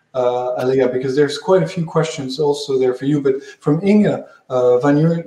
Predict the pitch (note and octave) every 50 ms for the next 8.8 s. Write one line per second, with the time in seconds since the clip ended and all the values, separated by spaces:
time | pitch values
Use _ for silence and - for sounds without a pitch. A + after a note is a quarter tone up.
0 | - - - G#3+ F3 E3+ F3 F3 D#3 C#3+ C3 C3+ C3+ C3+ C3 C3 C3+ - - C#3
1 | C3 C3 B2+ B2+ B2+ B2 B2 B2 B2 B2 A#2 A2+ A2+ A2+ A2+ A2 A2+ A2+ A2+ A#2+
2 | A#2 A#2 A#2 - - - B2+ B2 B2 C3 B2 B2 A2+ A2+ A2+ A2+ A2 A2+ - -
3 | D#3+ F#3 F#3+ - - G#3+ F3 D3+ C#3+ B2+ - - _ _ - - - - - C#3
4 | - - E3+ E3 E3 E3+ F#3+ A3 A#3 G#3 G3 F3+ E3+ D#3+ D#3 D#3 D3 C#3+ D3 C#3
5 | C3+ C3+ C#3 C#3 C3+ C3+ C#3 C3+ C3 C3 B2+ B2+ B2+ C3+ E3 F#3+ F#3+ F#3 - -
6 | - G#2+ - F3 - _ - - A2+ A#2+ A#2+ - A#2+ A2+ G#2+ - - C3 A#2 A#2
7 | A2+ - - - C#3 A#2 - F#3+ F#3+ - - C#3 - _ _ - E3 E3 D#3+ D#3+
8 | C#3+ C3 B2+ B2+ - - - - - - - - - - -